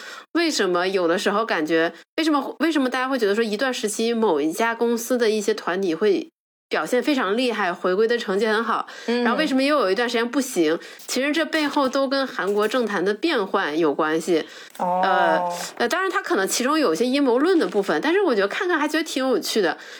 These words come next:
Speaker 1: 比如说我们今天聊的主角S M，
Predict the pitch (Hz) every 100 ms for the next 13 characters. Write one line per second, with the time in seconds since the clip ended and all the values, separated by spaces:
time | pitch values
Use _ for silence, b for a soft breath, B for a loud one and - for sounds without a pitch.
0 | B 196 254 320 311 247 151 151 240 233
1 | 247 247 214 185 214 233 196 156 185 -
2 | 190 202 226 220 160